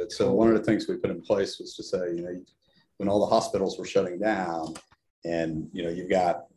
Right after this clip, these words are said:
Speaker 1: somebody who needs a shoulder surgery, if they just sit there and do nothing, it's not going to go well, right? And we don't know how long they're gonna be sitting there. So,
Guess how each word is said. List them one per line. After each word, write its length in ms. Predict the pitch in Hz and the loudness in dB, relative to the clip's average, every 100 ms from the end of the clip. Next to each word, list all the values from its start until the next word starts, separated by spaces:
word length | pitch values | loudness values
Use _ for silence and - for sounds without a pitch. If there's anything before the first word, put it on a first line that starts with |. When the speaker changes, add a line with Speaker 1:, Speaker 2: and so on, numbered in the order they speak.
| _ _ | _ _
Speaker 1:
somebody 360 | - 107 101 | 0 2 4
who 60 | 92 | 4
needs 340 | 95 113 107 | 6 6 4
a 60 | 98 | 0
shoulder 360 | - 117 104 92 | 4 4 4 2
surgery, 680 | 104 92 92 95 90 85 _ _ _ _ _ - | 2 2 0 -2 -2 -6 _ _ _ _ _ -16
if 140 | - | -2
they 140 | 113 113 | 4 6
just 200 | 110 - | 6 6
sit 140 | 123 | 6
there 160 | 117 104 | 8 6
and 80 | 95 | 6
do 100 | 92 | 6
nothing, 600 | 107 - 95 87 85 82 _ _ - | 4 2 -2 -4 -8 -10 _ _ -18
it's 240 | - - | -12 -2
not 200 | 107 107 | 0 0
going 240 | 98 90 | -2 -2
to 80 | 85 | -2
go 220 | 90 87 | 2 2
well, 340 | 80 - - - | 2 -4 -10 -6
right? 300 | 80 82 85 | -2 0 0
And 100 | 85 | 0
we 60 | 90 | 2
don't 180 | 104 | 2
know 120 | 98 90 | 2 0
how 140 | 87 | 0
long 160 | 87 82 | 0 -2
they're 120 | 82 | -2
gonna 140 | 82 | -4
be 100 | 78 | -6
sitting 320 | - 82 78 | -6 -4 -4
there. 140 | 76 73 | -6 -4
So, 220 | - | -2